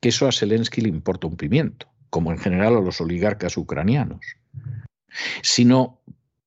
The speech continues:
porque ha quedado tan claro que Ucrania ni es libre, ni es democrática,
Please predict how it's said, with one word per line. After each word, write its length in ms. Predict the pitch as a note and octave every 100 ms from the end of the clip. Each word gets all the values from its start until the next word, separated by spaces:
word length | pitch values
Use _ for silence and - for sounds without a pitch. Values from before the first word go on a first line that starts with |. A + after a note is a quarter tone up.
| _
porque 500 | - B2+ B2+ - C3
ha 60 | D#3+
quedado 460 | E3 F3 F3 E3 D#3
tan 300 | G#2+ G2+ E2+
claro 500 | G#2+ A#2 G2 D2+ -
que 120 | F2+
Ucrania 540 | F2+ B2 C#3+ C#3+ C3
ni 220 | G#2+ A2
es 180 | B2 -
libre, 400 | F2+ G2 D2 D2+
ni 140 | C#2+ G#2+
es 80 |
democrática, 1040 | B2+ B2 D#2 - F2 F2+ - C2+ - -